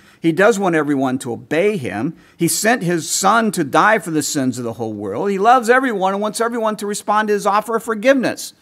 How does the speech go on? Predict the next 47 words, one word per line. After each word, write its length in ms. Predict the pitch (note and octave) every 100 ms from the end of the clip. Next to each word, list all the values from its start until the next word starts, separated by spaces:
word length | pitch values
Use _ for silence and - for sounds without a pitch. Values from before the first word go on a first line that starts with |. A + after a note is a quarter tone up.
| _ _ _ _
But 380 | B3 B3+ C#3+ - - _ _ _
he's 180 | - G3
not 240 | F#3+ C#4+ B3+
willing 280 | A#3+ G#3
to 80 | E3
get 320 | C#3 B3 C4 F3+
our 120 | D#3+
belief 460 | C#3 D#3+ A#3+ C#4
in 140 | F#3 B2+
him, 260 | A2 A#2+
much 260 | E3+ F3+ F3
less 240 | F#3 F3+ -
our 160 | D#3
love 360 | D#3 F3+ G#3 F3+
and 140 | F3+
obedience, 720 | D3+ B2+ F3+ G3+ C3 C#3 -
at 220 | E3+ F3 -
any 300 | A3+ B3 A3
cost. 640 | A3 B3+ C4+ E3 - - _ _ _ _ -
It 100 | F#3+
is 120 | E3
not, 400 | G#3+ C4+ B3 -
of 140 | E3
course, 260 | - E3 F#3
his 160 | G3 -
highest 380 | G#3 A3+ G#3+
priority. 640 | - A3 A#3+ C4 A#3+ F2 - _ _ _ _ -
If 160 | G#3+
it 120 | A#3
were 280 | F#3+ A#3 D#4
his 240 | D4 C4+ -
highest 380 | D3+ B2+ B2
priority, 680 | - A#2+ A2+ A#2 A#2 C#3+ A3+ - _ _
then 160 | F#3+ G#3
all 160 | A#3+ C4+
he 140 | B3
would 140 | G#3+
have 200 | F#3 A3+ A3+
to 80 |
do 140 | G3 F3
is 140 | E3
merely 320 | D#3 F#3 G3+
strong 600 | G#3 - - E3 A3 B3+
arm 300 | A#3 G3 G#3+
us 200 | A3+ - -
into 420 | A#3 B3 - C#3
it. 260 | - -